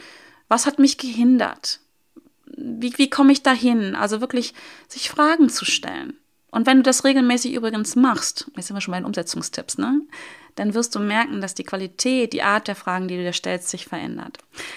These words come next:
Aber der erste, also der zweite Grund wirklich, wie gesagt, ist, warum Menschen aufhören oder sich weniger Fragen stellen, ist dieses, ist ein Zeitding, so würde ich's nennen. Ja, und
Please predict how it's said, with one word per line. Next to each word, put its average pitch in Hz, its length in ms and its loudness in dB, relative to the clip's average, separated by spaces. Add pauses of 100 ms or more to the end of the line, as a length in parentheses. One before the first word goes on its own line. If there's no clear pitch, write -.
(200)
Aber 233 120 6
der 240 180 4
erste, - 320 2
also 233 160 4
der 226 80 4
zweite 277 300 2
Grund 247 240 -2
wirklich, 247 320 -4
wie 233 80 -2
gesagt, 208 380 -4
ist, - 340 -8
warum 190 580 -8
Menschen 196 540 -8
aufhören 196 580 -4
oder 180 160 -6
sich 175 180 -10
weniger 196 300 -2
Fragen 196 320 0
stellen, 185 400 -4
ist - 260 -8
dieses, 170 400 -6 (1500)
ist 208 180 -4
ein 233 60 -2
Zeitding, 190 500 2
so 160 140 -2
würde 156 140 -4
ich's - 120 -2
nennen. 156 480 -6
Ja, 190 340 -4
und 185 300 -6